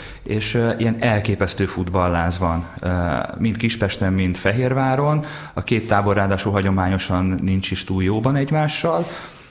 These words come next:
A mérkőzésre a, a, az akkori Bozsi stadion, ami egy felújított állapotú stadion volt, még kétezer-hat környékén a Hemingway felújította, de hát azért kétezer-tizenhétre az már az egyik legkoszvattabb stadionnak számított a többihez képest.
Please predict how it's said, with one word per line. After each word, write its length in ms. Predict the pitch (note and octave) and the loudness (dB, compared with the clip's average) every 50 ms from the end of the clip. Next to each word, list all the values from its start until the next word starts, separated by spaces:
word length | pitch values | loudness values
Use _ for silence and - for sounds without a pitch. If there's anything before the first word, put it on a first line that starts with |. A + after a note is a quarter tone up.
| - | -10
A 100 | - G#2 | -4 -2
mérkőzésre 1200 | G#2+ A#2 B2 A#2+ A#2 A#2 A#2 A2 G#2 G2+ A2 A2 A2 - - B2 A#2 A#2 A#2 A2+ - - - - - | 0 2 2 0 0 0 0 0 2 2 0 0 0 -2 0 0 0 2 2 0 -2 -4 -8 -10 -6
a, 60 | - G#2 | -2 0
a, 680 | G2+ G2 G2 G2 F#2+ - - G2+ G#2 G2 G#2 G2+ - - | 0 2 2 2 2 0 0 0 0 2 0 0 -2 0
az 280 | F#2 G#2 G2+ G2 - | 0 0 0 0 0
akkori 280 | - A2 - - A2 G2+ | -2 -2 -2 0 -2 0
Bozsi 240 | F#2+ A2 G#2 A2+ G#2 | 0 2 0 0 -2
stadion, 560 | - - G#2+ G2 G#2 G#2+ G#2 G#2+ A2 A2+ A2 - - - - - | 0 0 0 0 2 2 2 2 0 0 -2 -4 -8 -12 -8 -2
ami 140 | - G#2+ | 0 0
egy 60 | G#2+ G#2 | 0 2
felújított 460 | - B2+ D#3 D#3 C3+ - C3+ B2 - | 0 0 2 2 2 2 0 2 2
állapotú 360 | B2+ B2+ B2+ B2 - - B2 | 2 2 2 2 0 -2 -2
stadion 520 | A#2 - - B2 B2 C3 B2+ B2+ B2 B2 | -2 0 0 2 2 2 2 2 2 2
volt, 280 | A#2 B2 B2+ B2+ B2 - | 2 2 2 2 2 0
még 140 | B2 A2+ A2 | 0 -2 0
kétezer-hat 800 | - B2+ B2 B2 A2+ A#2 A2+ G#2+ G#2 G2+ - - A#2 A2+ - - | 0 0 0 0 0 2 2 2 0 0 0 0 0 0 0 0
környékén 460 | A#2 G#2+ G#2+ G#2+ G#2 G#2 - G#2+ G#2 | 0 0 2 0 0 0 0 0 0
a 60 | G#2 | 2
Hemingway 380 | G#2+ A2 G#2+ A2 G#2+ G#2 G#2 G#2 | 0 0 0 0 0 0 0 -2
felújította, 840 | - A2+ A2 A#2 A#2 A#2+ B2 A#2+ - A#2+ A#2+ - - C#3+ D3 D3 - - - - - - - - - - | 0 0 0 0 2 0 0 0 0 -2 -2 -2 -2 -2 -2 -2 -4 -8 -14 -14 -14 -16 -16 -18 -16 -6
de 120 | - G#2 A2+ | -2 0 2
hát 140 | A2+ A2+ | 2 2
azért 220 | A#2+ A2 B2 A#2 A2+ | 2 2 2 0 0
kétezer-tizenhétre 1200 | - A#2+ B2+ - A#2 A2 A#2 G#2+ G2+ - B2 A#2 A#2+ A#2+ A2+ G#2 G#2 A2 A2+ A#2+ A#2 A#2 A2+ A2 | 0 0 2 2 0 2 2 0 0 0 0 0 2 2 2 2 2 2 2 0 0 2 2 2
az 140 | G#2+ A2 G#2+ | 2 2 2
már 300 | A2 G#2+ G2+ G2+ G#2 - - | 2 2 2 2 2 0 0
az 160 | D2 G#2 G#2 | 0 0 0
egyik 200 | G#2 F#2+ G2 F#2+ | 0 -2 0 0
legkoszvattabb 600 | G2+ F#2 - - F#2 - - F2+ E2+ - F#2 F#2 | 0 -2 0 0 -4 -2 -2 -4 -2 -2 -2 -2
stadionnak 460 | - - F#2 F2+ F#2 F#2+ F#2 F#2+ F#2+ | 0 -2 0 0 0 0 0 -2 -2
számított 540 | - - G2+ F#2+ F#2 F#2+ F#2+ - G2+ F#2+ - | -2 -2 -2 0 0 0 0 -2 -4 -2 -4
a 60 | F#2+ | -4
többihez 480 | - - G2+ G2 G#2+ G#2 G#2 G2+ - - | -2 -2 -2 -2 0 -2 -2 -2 -2 0
képest. 480 | - A#2 B2 A#2+ B2+ D#3 D#3 D3+ - | 0 0 0 2 0 0 -2 -2 -6